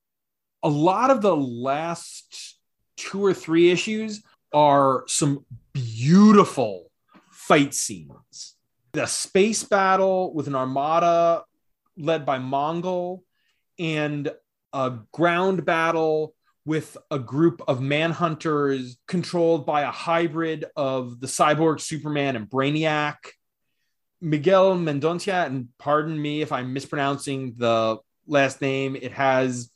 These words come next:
some symbol to it that I don't quite know the proper way to pronounce it. And I try not to, you know, accent things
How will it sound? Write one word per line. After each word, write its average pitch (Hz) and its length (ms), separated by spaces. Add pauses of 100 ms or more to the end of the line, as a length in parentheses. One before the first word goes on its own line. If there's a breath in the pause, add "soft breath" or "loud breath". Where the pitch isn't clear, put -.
(140)
some 151 600 (140)
symbol 147 600
to 147 240
it 135 120
that 123 120
I 131 100
don't 135 320 (120)
quite 143 220
know 135 160
the 131 60
proper 135 360
way 131 160
to 123 80
pronounce 127 460
it. 226 180 (880)
And 135 180
I 127 120
try 165 300
not 147 340 (100)
to, 151 120
you 127 160
know, 120 380
accent 151 500
things 151 720